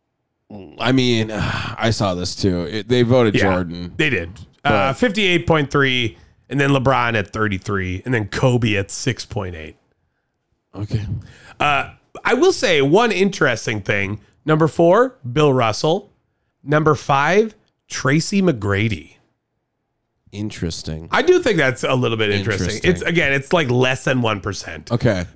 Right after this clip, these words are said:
Speaker 2: But, yeah, I mean,
Speaker 1: So,
Speaker 2: there you
Speaker 1: like,
Speaker 2: go.
Speaker 1: one guy said T-Mac and fucked up the whole thing?
Speaker 2: I, I don't know. I have no clue.
Speaker 1: Okay.
Speaker 2: Uh, how about who in the league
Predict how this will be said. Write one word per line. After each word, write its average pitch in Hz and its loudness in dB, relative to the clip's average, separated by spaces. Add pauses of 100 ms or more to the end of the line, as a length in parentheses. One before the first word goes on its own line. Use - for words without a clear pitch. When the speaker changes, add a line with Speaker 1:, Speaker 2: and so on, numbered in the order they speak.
Speaker 2:
But, 165 0 (480)
yeah, 185 0
I 107 0
mean, 120 -2
Speaker 1:
So, 143 2
Speaker 2:
there 131 6
you 104 0
Speaker 1:
like, 98 0
Speaker 2:
go. 117 4
Speaker 1:
one 113 2
guy 104 2
said 98 0
T-Mac 110 0
and 92 -4
fucked 95 -2
up 92 -2
the 90 0
whole 95 2
thing? 98 -2 (300)
Speaker 2:
I, 151 -2 (340)
I 151 0
don't 180 2
know. 170 2 (200)
I 127 0
have 127 -2
no 127 0
clue. 147 2 (120)
Speaker 1:
Okay. 107 -2 (480)
Speaker 2:
Uh, 160 2 (600)
how 180 0
about 190 4
who 247 4
in 302 2
the 262 6
league 127 2